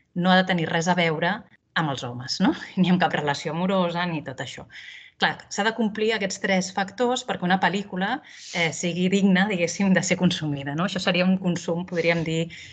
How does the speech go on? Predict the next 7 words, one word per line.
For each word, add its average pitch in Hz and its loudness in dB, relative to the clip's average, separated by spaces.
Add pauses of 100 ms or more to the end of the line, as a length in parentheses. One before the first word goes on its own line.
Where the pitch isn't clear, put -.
(120)
eh, 156 0
feminista. 147 -2 (480)
Bé, 202 4
dit 220 2
això, 240 0 (640)
fer 208 2
cinema, 170 0